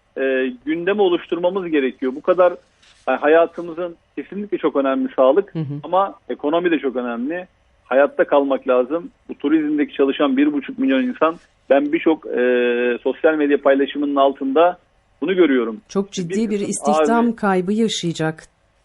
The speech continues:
Speaker 2: denilebilir
Speaker 1: Tabii, tabii.
Speaker 2: değil mi? Yani turizm
Speaker 1: Tabii.
Speaker 2: sektörü
Speaker 1: Yani
Speaker 2: açısından.
Speaker 1: empati, empati yapmak lazım. "Bu insanlar bir an önce tesisler açılsın, biz de çalışmaya başlayalım."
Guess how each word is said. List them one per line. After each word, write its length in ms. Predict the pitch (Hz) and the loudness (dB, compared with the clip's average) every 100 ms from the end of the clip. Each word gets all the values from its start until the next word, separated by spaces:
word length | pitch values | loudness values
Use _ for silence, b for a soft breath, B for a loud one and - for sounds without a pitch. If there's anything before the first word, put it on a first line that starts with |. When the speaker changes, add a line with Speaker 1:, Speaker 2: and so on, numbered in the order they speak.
| _ 160 | _ -4
Speaker 2:
denilebilir 640 | 170 170 190 185 208 233 | 0 0 0 0 0 0
Speaker 1:
Tabii, 120 | 156 | -2
tabii. 40 | 156 | -2
Speaker 2:
değil 160 | 240 | 2
mi? 160 | 285 175 | 4 2
Yani 360 | 160 160 156 | 2 0 -2
turizm 340 | 156 180 170 165 | -2 -4 -2 -2
Speaker 1:
Tabii. 100 | 160 | -4
Speaker 2:
sektörü 420 | - 165 151 170 | -4 -6 -4 -2
Speaker 1:
Yani 100 | 170 | -2
Speaker 2:
açısından. 520 | 165 - 185 165 160 | -4 -6 -4 -2 -2
Speaker 1:
empati, 800 | 160 - _ _ - - _ - | -4 -10 _ _ -20 -20 _ -16
empati 360 | 175 190 196 220 | -12 -6 -2 0
yapmak 380 | 208 165 151 143 | -2 -2 -4 0
lazım. 380 | 135 127 127 | 0 0 -6
"Bu 100 | 131 | -8
insanlar 560 | 175 170 170 165 170 151 | -8 -4 -2 0 -2 -2
bir 80 | 175 | -2
an 120 | 170 | -2
önce 280 | 165 156 151 | -2 -4 -4
tesisler 400 | 151 143 - 151 | -4 -4 -2 0
açılsın, 420 | 139 143 - 165 | 0 -4 -10 -6
biz 120 | 156 | -4
de 80 | 165 | -2
çalışmaya 480 | 160 143 - 156 165 | -2 -4 -6 0 4
başlayalım." 480 | 143 - 135 123 | 2 0 -6 -6